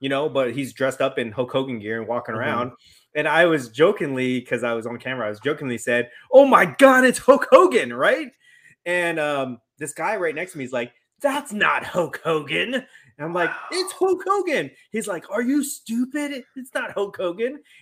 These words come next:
Speaker 1: And then that's when it clicked in my head that, oh shit, there's, like, guys out there that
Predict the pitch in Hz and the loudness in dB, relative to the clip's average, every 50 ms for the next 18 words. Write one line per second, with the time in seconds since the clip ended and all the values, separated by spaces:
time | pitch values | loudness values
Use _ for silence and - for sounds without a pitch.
0 | _ - 156 160 185 180 156 190 202 247 269 - - 190 175 156 147 139 139 135 | _ -18 -14 -12 -12 -12 -10 -8 -8 -8 -10 -10 -8 -6 -4 -4 -4 -6 -8 -12
1 | - _ _ _ _ _ _ - - 151 - _ - - 247 262 262 - 180 151 | -14 _ _ _ _ _ _ -14 -14 -14 -14 _ -10 -8 -8 -8 -6 -6 -6 -6
2 | 139 127 120 143 185 190 170 123 131 123 113 - - _ - - _ _ - 233 | -4 -6 -6 -4 -4 -4 -2 -4 -4 -6 -6 -8 -12 _ -20 -20 _ _ -2 -2
3 | 247 233 202 139 - - - 262 254 240 - 135 180 202 202 208 240 240 214 165 | 0 0 -2 -6 -8 -10 -12 -10 -10 -10 -8 -6 -6 -6 -6 -6 -6 -6 -6 -6
4 | - - _ _ _ _ _ - 151 170 202 220 196 196 180 170 165 165 180 190 | -8 -12 _ _ _ _ _ -14 -8 -6 -6 -4 -2 -2 -2 -2 -4 -4 -4 -4
5 | 190 185 185 175 156 151 151 127 - _ | -4 -2 -2 0 0 0 -2 -4 -8 _